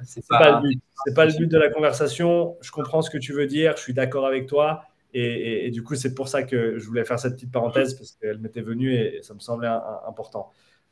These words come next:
Speaker 2: Après un, un intervalle de haute intensité, tu parlais de tolérance lactique, de, euh, tolérance de, euh, de l'acidité acidique, si on veut, si on veut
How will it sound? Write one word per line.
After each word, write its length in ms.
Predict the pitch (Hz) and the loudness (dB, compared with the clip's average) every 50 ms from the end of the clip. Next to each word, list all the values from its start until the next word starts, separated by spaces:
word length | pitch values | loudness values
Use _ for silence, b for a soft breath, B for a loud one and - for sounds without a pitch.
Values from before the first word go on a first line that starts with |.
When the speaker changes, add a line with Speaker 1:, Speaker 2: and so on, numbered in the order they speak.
| _ _ _ _ _ _ _ _ _ _ _ _ _ _ _ _ | _ _ _ _ _ _ _ _ _ _ _ _ _ _ _ _
Speaker 2:
Après 380 | - - - - - 175 170 165 | 4 4 4 4 6 8 8 10
un, 80 | 160 | 10
un 460 | 151 143 139 139 131 120 131 131 131 131 | 8 8 6 6 4 4 2 4 4 4
intervalle 400 | 139 131 131 147 143 143 139 135 | 4 4 4 4 4 4 4 6
de 80 | 135 | 6
haute 140 | 139 139 143 | 6 6 6
intensité, 340 | 143 127 143 139 127 - 170 | 4 2 0 -2 -2 -2 -4
tu 100 | 170 170 | -4 0
parlais 200 | - 123 120 123 | 0 2 2 2
de 60 | 123 | 2
tolérance 420 | - 139 131 135 131 135 131 131 | 2 2 2 2 2 2 -2 -2
lactique, 520 | 147 139 131 131 - - 160 160 160 - - | -2 -4 -4 -4 -4 -4 -4 -4 -4 -8 -2
de, 520 | 131 127 117 117 113 117 113 113 110 113 b b b b b _ 104 | -2 0 0 2 0 2 0 0 -2 -4 b b b b b _ -6
euh, 140 | 107 110 | -4 -4
tolérance 580 | 107 - - 135 131 131 127 135 127 127 127 - | -4 0 2 4 4 6 4 2 2 0 -4 -4
de, 480 | 127 120 113 113 113 113 110 110 110 - _ _ _ _ _ _ _ _ _ _ _ _ _ _ _ _ _ _ _ _ _ _ - _ _ _ _ _ | -2 0 2 2 2 2 0 -4 -6 -10 _ _ _ _ _ _ _ _ _ _ _ _ _ _ _ _ _ _ _ _ _ _ -20 _ _ _ _ _
euh, 340 | - 104 101 - - - - - - - - _ _ - - - - | -12 -10 -8 -8 -8 -10 -10 -12 -14 -20 -20 _ _ -20 -20 -20 -16
de 160 | - 120 123 | -6 -2 2
l'acidité 680 | 123 123 123 127 - 139 131 131 131 127 143 147 147 | 2 2 2 0 -2 -4 -4 -2 -2 4 6 8 8
acidique, 520 | 143 127 123 - - 139 131 147 147 - - | 8 6 4 2 -2 -4 -4 -4 -6 -6 -8
si 160 | - 131 123 | -4 -2 -2
on 80 | 117 | 0
veut, 360 | 113 120 120 120 117 117 - 131 | 2 2 2 2 2 2 0 -2
si 160 | 127 - 143 | -4 -2 -2
on 60 | 127 | -2
veut 300 | 120 120 123 120 123 127 | 0 0 -2 -2 -2 -4